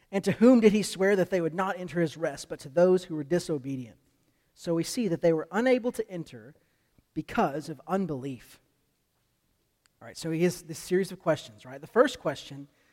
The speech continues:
I think, is maybe one of the more important ones because it helps us think about how easy rebellion is. Think about the Exodus story with me for just a second,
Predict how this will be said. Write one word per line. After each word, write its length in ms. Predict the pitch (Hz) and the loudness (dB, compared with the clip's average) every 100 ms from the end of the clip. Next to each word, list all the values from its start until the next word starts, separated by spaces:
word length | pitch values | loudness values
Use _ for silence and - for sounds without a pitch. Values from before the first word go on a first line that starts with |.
| _ _ | _ _
I 100 | 147 | -4
think, 200 | 175 185 | -2 -4
is 120 | 165 | -4
maybe 240 | 175 226 208 | 0 0 2
one 140 | 170 | 2
of 60 | 160 | 0
the 60 | |
more 180 | 160 165 | -2 -4
important 420 | 151 180 175 147 | -4 -4 -6 -6
ones 180 | 117 113 | -14 -16
because 680 | - 156 - 202 143 160 - _ _ _ | -12 -8 -2 -2 -2 -8 -14 _ _ _
it 100 | 160 | -12
helps 320 | 151 240 - - | -6 -4 -6 -6
us 320 | 175 180 - - | -4 -4 -6 -4
think 260 | 208 214 | -2 -2
about 400 | 151 120 131 139 - | -8 -10 -10 -10 -12
how 240 | 160 147 - | -10 -10 -10
easy 500 | 208 226 214 156 160 | -8 -8 -8 -8 -8
rebellion 800 | 151 139 147 151 151 131 120 120 117 113 98 | -8 -6 -2 -2 -4 -8 -14 -18 -20 -20 -20
is. 240 | 107 - - _ _ _ _ _ _ _ _ _ _ _ _ _ _ _ _ _ _ _ | -20 -20 -20 _ _ _ _ _ _ _ _ _ _ _ _ _ _ _ _ _ _ _
Think 220 | 254 196 | 0 0
about 240 | 143 131 | -4 -6
the 120 | 131 | -8
Exodus 400 | 127 151 - 113 | -12 -12 -14 -18
story 320 | - - 123 101 | -20 -18 -20 -20
with 200 | 117 113 | -20 -20
me 80 | 98 | -20
for 60 | 120 | -10
just 220 | 160 - | -10 -10
a 60 | |
second, 340 | 123 131 113 | -16 -18 -20